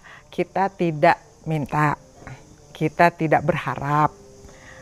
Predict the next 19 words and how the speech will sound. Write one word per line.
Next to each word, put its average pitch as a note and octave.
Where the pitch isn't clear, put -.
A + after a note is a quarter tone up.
tidak D3+
berdoa D3+
sama D3+
Tuhan D#3+
kayak D#3
beggar D3
gitu C#3+
ya. D3+
Stop -
being A3+
a F#3+
beggar F3+
gitu F3
ya. D3
Berhentilah G#3+
jadi G#3
pengemis G3+
sama F3
Tuhan. E3+